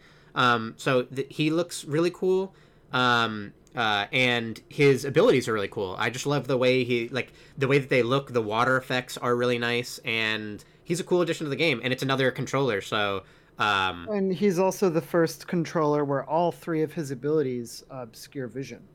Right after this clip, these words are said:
Speaker 1: Yeah, so he, he is a really cool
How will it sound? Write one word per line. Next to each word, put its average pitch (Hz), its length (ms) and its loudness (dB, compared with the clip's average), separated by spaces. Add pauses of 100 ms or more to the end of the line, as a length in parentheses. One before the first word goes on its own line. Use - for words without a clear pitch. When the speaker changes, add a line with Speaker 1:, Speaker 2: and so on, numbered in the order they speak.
(360)
Speaker 1:
Yeah, 156 240 0
so 131 360 2 (280)
he, 160 440 2
he 175 200 2
is 170 120 4
a 160 60 2
really 160 200 2
cool 135 640 2